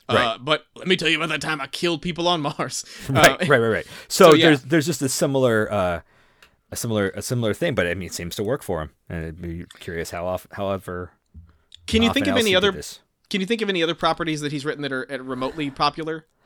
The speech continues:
Speaker 2: I, I, I can't, I mean, he's got a l-, I, I, I, when I looked him up, he had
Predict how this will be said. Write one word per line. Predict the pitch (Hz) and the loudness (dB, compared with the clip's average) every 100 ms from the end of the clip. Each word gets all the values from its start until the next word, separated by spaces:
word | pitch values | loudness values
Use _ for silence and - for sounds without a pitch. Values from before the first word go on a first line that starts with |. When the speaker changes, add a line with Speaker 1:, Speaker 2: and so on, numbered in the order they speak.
| - _ _ | -20 _ _
Speaker 2:
I, | 107 - - | -14 -14 -4
I, | 117 110 - _ _ - - | -2 -2 -8 _ _ -16 -16
I | - _ | -16 _
can't, | - - - - _ _ _ _ _ - | -14 -12 -12 -16 _ _ _ _ _ -4
I | 139 | 2
mean, | 143 | 2
he's | 127 185 | 2 0
got | - 185 214 | 2 2 4
a | 127 | 2
l-, | 110 113 - | 0 0 0
I, | 123 - | -2 -2
I, | 117 107 | -6 -4
I, | |
when | 117 120 | 0 2
I | 131 | 4
looked | 127 131 | 4 2
him | 131 | 2
up, | 117 | 0
he | - 120 | 0 0
had | 131 104 85 | 2 0 -4